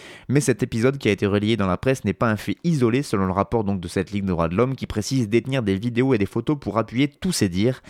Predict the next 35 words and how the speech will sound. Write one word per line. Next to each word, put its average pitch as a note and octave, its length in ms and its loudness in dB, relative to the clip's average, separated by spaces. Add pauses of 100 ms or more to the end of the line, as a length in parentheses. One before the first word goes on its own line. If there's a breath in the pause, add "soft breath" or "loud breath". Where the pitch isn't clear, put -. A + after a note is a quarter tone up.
(460 loud breath)
En B2+ 120 0
tout, F3 180 0
quatre E3 380 -2
plaintes B2 360 -2
auprès A2+ 280 -2
du G#2 100 -2
procureur A#2 520 -2
de F#2+ 80 0
la F#2 100 2
République G#2 540 -2
et F#2+ 80 0
cinq F3 320 -2
signalements A#2+ 500 0
à G#2 80 -2
la F#2+ 80 2
police G#2+ 280 0
des G#2 120 -2
polices F#2+ 340 -4
ont F#2+ 60 -2
été F2 320 -2
effectués A2+ 480 0
par D#2+ 220 -2
les E2 100 0
membres A#2 340 0
de F#2 100 0
la F2 80 2
mission G#2 340 -2
d'observation A2 560 0
de B2+ 60 0
la G2 60 2
Ligue B2+ 140 0
des B2+ 80 0
droits G2 160 2
de G#2+ 60 -2
l'homme C#3+ 180 2